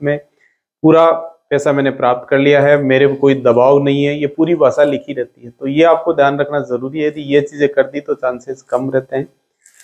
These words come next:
केवल फ्रॉड के केस में रजिस्ट्री कैंसिल हो सकती है, मो-, म्यूटेशन के बाद में भी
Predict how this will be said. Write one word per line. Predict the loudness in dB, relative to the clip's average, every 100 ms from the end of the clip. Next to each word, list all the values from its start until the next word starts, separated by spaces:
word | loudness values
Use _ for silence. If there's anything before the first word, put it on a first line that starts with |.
| _ _ -20 _
केवल | 4 4 4
फ्रॉड | 0 -2 0 0 0
के | -2
केस | -2 -4 -6
में | -10 -10 _ _
रजिस्ट्री | -6 -6 -6 -4
कैंसिल | -2 0 -2
हो | 2 0
सकती | 2 -4 0
है, | 2
मो-, | 2 2 0 -2 -2
म्यूटेशन | 0 2 0 0 0
के | 2
बाद | 2 0 0
में | -2
भी | -4 -8